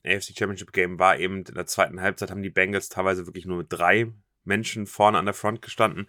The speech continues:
und acht Leute in die Coverage fallen lassen, um einfach jeden Receiver, jede Bewegung von Hill und Kelsey, äh, abzufangen, überall zu doppeln, wo es nur irgendwie geht. Und eigentlich ist das, wenn man mal ehrlich ist, im Football eine total dumme Entscheidung, weil in dem Moment muss der Run funktionieren, müssen kurze Pässe,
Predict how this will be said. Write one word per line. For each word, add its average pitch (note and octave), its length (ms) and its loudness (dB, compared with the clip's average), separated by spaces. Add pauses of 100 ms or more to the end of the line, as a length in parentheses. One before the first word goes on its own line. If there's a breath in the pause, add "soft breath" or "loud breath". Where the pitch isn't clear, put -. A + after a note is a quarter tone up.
(240 loud breath)
und F#2+ 220 -8
acht - 300 2
Leute A2+ 320 4
in F#2+ 60 0
die G#2 60 -2
Coverage G#2+ 420 -2
fallen F#2 200 2
lassen, F#2 240 -2
um F#2 140 -4
einfach E2 260 -6
jeden A#2 360 0
Receiver, G#2+ 500 4
jede G#2+ 360 4 (320 loud breath)
Bewegung A2+ 460 4
von A2 220 -2
Hill G#2+ 260 4
und F#2+ 140 0
Kelsey, G#2+ 480 4
äh, - 40 -2
abzufangen, G#2+ 840 4
überall G2+ 340 4
zu G2 100 -6
doppeln, G#2 320 2
wo G2+ 80 0
es G2+ 120 -4
nur G2+ 100 0
irgendwie F#2+ 240 -2
geht. G#2 260 -2 (360 loud breath)
Und - 100 -4
eigentlich G#2+ 380 2
ist - 120 -6
das, - 320 0 (380)
wenn F#2 80 -2
man G2 80 -2
mal F#2 120 2
ehrlich G2 280 2
ist, G#2 320 -2 (320 soft breath)
im G2+ 100 -12
Football G2 320 2
eine F#2 100 -2
total - 280 -2
dumme A2 260 0
Entscheidung, D2+ 500 -2
weil E2+ 260 -2 (280 soft breath)
in F2+ 100 -6
dem G2 140 4
Moment G#2+ 260 2
muss G#2 220 -2
der G2+ 100 4
Run G2 240 4
funktionieren, B2 640 0
müssen G2+ 260 -4
kurze B2+ 380 2
Pässe, A#2+ 480 2